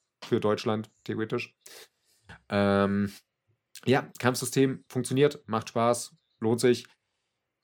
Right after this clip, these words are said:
Kommen wir aber zu so ein paar Negativpunkten, die ich gefunden hab auf rein Gameplay-mäßiger Basis, und zwar das, ähm, Jump-, nennen wir es mal Jump'n'Run-System oder allgemein das Klettersystem.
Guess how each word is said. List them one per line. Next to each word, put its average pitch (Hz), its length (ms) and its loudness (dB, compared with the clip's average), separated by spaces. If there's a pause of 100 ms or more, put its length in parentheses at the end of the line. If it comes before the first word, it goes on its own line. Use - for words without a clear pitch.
(480)
Kommen 143 200 0
wir 135 80 6
aber 127 160 4
zu - 160 -4
so 120 100 -4
ein 120 80 0
paar 120 220 0
Negativpunkten, 113 800 2
die 104 100 0
ich 101 140 -4
gefunden 110 280 -2
hab 98 120 -2
auf 90 180 -8
rein 98 180 -2
Gameplay-mäßiger 123 760 0
Basis, 113 400 -4
und 104 160 -8
zwar 98 180 -4
das, 98 320 -2
ähm, 98 840 -2
Jump-, 123 440 -2
nennen 127 220 4
wir 147 40 4
es - 60 0
mal 110 120 2
Jump'n'Run-System 120 840 0
oder 95 140 0
allgemein 90 320 -4
das - 340 -6 (540)
Klettersystem. 131 1000 -2